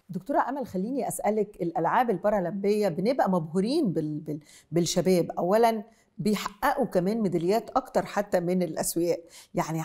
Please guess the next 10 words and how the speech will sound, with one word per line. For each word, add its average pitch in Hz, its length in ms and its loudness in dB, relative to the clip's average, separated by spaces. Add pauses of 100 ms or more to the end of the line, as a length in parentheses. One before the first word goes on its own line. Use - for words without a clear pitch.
عندهم 196 460 0
من 160 120 0
القدرة 175 520 0
والصمود 180 640 0
طول 226 180 2
الوقت. 156 340 2 (300)
التأهيل 233 480 4
بيحصل 185 520 -2
إزاي؟ 156 440 -4
يعني 175 420 -8